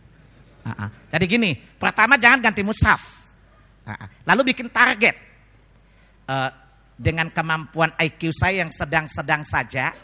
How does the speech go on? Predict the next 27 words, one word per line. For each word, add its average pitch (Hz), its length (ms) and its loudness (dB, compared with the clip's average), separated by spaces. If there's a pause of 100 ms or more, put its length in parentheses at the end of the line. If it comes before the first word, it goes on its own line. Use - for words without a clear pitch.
(1200)
kira-kira 170 480 -6
kemampuan 175 480 -4
saya 202 300 -2
cara 165 260 -2
menghafal 170 680 -2 (340)
kira-kira 180 400 -6
berapa 170 320 -6
lama? 147 300 -2
Ya 135 100 -10
taruh 151 160 -6
tiga 139 240 -8
bulan 160 320 -6
lah, 117 140 -6 (180)
saja 170 240 -8
juz 143 160 -18
tiga 143 240 -18
puluh. 143 240 -18 (880)
Paham? 165 260 2 (480)
Ah, 113 80 -18
ah. - 160 -20 (480)
Nah, 151 120 -10 (200)
ti-, - 240 -20
tiga 190 240 -4
bulan 208 320 0
berarti 208 240 -6
berapa 196 240 -2
hari? 170 300 0